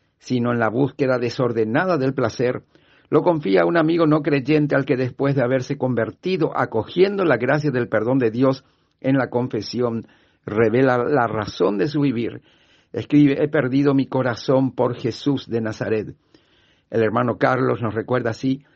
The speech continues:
que el primer paso para evangelizar es tener a Jesús en el centro del corazón. "Es perder la cabeza por él", dijo el Papa, a su estilo coloquial. Hoy quisiera hablar de un hombre que ha hecho de Jesús y de los hermanos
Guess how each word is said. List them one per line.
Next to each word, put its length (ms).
que 120
el 120
primer 480
paso 460
para 160
evangelizar 580
es 140
tener 260
a 60
Jesús 480
en 140
el 140
centro 480
del 100
corazón. 600
"Es 220
perder 640
la 240
cabeza 580
por 180
él", 160
dijo 220
el 80
Papa, 400
a 100
su 140
estilo 640
coloquial. 800
Hoy 120
quisiera 340
hablar 240
de 80
un 140
hombre 300
que 80
ha 80
hecho 180
de 120
Jesús 440
y 140
de 80
los 160
hermanos 500